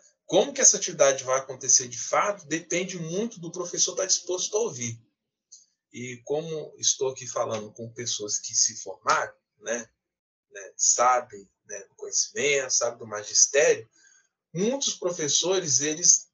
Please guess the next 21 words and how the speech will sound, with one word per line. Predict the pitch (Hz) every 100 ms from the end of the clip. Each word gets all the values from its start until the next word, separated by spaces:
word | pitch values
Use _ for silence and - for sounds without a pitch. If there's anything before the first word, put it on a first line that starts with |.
| _
não | 185 196 202 175 185 -
conseguem | - 247 254 - 175 160 165 202 208 _
ouvir | 202 208 139 170 -
o | 208
seu | - 202
aluno. | 233 175 156 139 _ _ _ _ _ _ _
Tem | 170
uma | 180
dificuldade | 180 - 175 175 175
imensa, | 220 170 156 147 - - _ _ _ _
né? | 107 117 - - - _ _
Fica | - 127 143
na, | 139 139 135 120
eu | 110 113
diria, | 120 123 139
aquele | - 135
pedestal, | - 135 139 135 - - 139 139 - - _ _ _ _ _ _
né, | 135 131 143 139 _
porque | 123 - 131
ele | 120
estudou, | 120 - 160 139 135 151 208